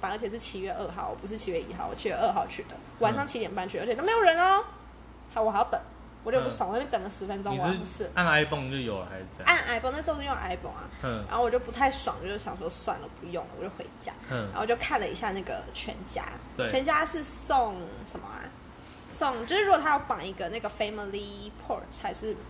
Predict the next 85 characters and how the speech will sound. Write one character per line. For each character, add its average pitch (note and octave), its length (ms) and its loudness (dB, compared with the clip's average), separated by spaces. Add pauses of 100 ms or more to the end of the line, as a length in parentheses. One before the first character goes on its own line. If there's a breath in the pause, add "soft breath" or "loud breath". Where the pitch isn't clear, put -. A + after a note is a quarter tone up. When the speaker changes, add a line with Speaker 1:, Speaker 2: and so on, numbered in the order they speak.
(160)
Speaker 1:
那 G#3 80 -6
个， - 120 -8 (140)
他 A#3+ 80 4
有 A3+ 120 4
一 F3+ 40 -2
个 E3+ 120 -4
那 E3+ 80 -4
个 B2+ 120 -2
Speaker 2:
哦， A#2+ 140 -2 (180)
全 C3+ 160 -2
家 C#3 220 0
的 C#3 100 -4
那 C#3 80 -6
个 C3 180 0
Family B2 420 -4 (340)
Pay A2+ 140 -2 (100)
还 G2 80 -8
是？ G2+ 100 -8
Speaker 1:
对， A3 120 4
对， F#4+ 100 6
对， F#4 100 4
对， C4 120 0
对， E3+ 220 2 (100)
那 C4+ 120 2
个， - 300 -2
Speaker 2:
嗯。 - 0 -
Speaker 1:
然 A#3 180 0
后 B3 320 6 (120)
绑 F#3+ 200 4
完 F#3 160 2
之 G#3 60 0
后 A#3 80 4
直 G#3+ 160 -6
接 F#3 100 -2
送 A3 200 -4
你 F#3 40 -6
五 C3 140 -8
十 - 240 -10
块， - 160 -4
随 - 100 -10
便 F3+ 140 -8
你 - 40 -10
用。 B2 180 -2
Speaker 2:
哦， A#2+ 140 0 (180)
他 D#3 100 -2
就 D#3 100 0
在 D3+ 120 4
推 C3 240 0
这 B2+ 80 -2
个 A2+ 120 -2
啊。 F#2+ 60 -4 (160)
Speaker 1:
对， - 220 6 (120)
然 B3+ 120 8
后 E4+ 80 10
我 D#4 80 4
就 F4 80 2
想 D4+ 160 0
说， B3 100 4
好 A3+ 180 4
啦， F3+ 200 2
就 A3 120 -2
下 A3+ 200 2
载 F3+ 120 0
个 - 60 -8 (100)
app F#3+ 220 -6 (140)
嘛， G3+ 80 -10 (100)
那 F#3 60 -8 (180)
让 G#3+ 160 0
你， F3+ 160 -8
Speaker 2:
嗯。 - 60 -14 (260 loud breath)
Speaker 1:
让 B3+ 100 2
你 F3+ 200 -4
爽 - 260 -4
一 - 20 -8
下， D#3 280 2
然 G3 100 2
后 F#3+ 60 2
我 D#3 40 0
就 G#3 80 4
有 G3 120 4
五 D#3+ 80 4
十 - 120 -4
块 G#3 140 0
可 - 100 -6
以 - 40 -6